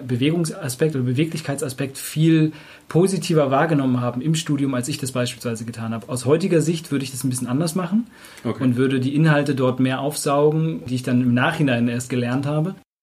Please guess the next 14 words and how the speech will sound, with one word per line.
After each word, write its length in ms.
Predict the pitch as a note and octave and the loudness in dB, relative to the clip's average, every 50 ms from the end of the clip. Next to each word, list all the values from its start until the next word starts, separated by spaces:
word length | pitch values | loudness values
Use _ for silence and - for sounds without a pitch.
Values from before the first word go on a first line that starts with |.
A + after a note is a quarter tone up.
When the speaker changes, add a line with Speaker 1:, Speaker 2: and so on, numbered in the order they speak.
| - - | -6 -2
Speaker 1:
Für 80 | C3 | 0
mich 260 | C3 C#3+ D#3 D#3 - | 2 2 2 0 0
war 140 | D3 C#3 C3+ | 2 2 2
das 160 | C#3+ C#3 C3 | 2 2 0
dann 300 | - C#3 C3+ C3+ C3+ C3 | 0 0 0 2 2 2
so, 200 | B2+ B2+ C3+ C#3 | 2 2 0 0
dass 300 | C3+ C3 B2+ B2 - - | 0 0 -2 -4 -6 -6
ich 240 | - C#3+ B2 B2+ - | -6 -6 -6 -6 -6
natürlich 280 | - - C3 C3+ B2+ - | -4 -4 -2 -2 -2 -2
versucht 340 | C3+ B2+ C3+ C#3 C3 - C#3 | -2 -2 -2 -2 -4 -2 0
habe, 180 | C3 B2+ B2+ | 0 2 2
meine 400 | A#2+ A#2+ B2+ C3+ C3+ C3+ C3 B2+ | 2 2 2 2 2 0 0 0
eigenen 380 | B2 B2+ C#3 C3+ C3+ C3 B2+ B2 | 0 0 0 2 2 2 2 2
Stärken 720 | - - C3 A#2+ B2 C#3+ C#3+ - C#3+ C3 B2 A#2+ A2 A2+ | 0 0 0 0 0 0 0 2 2 4 4 4 2 -2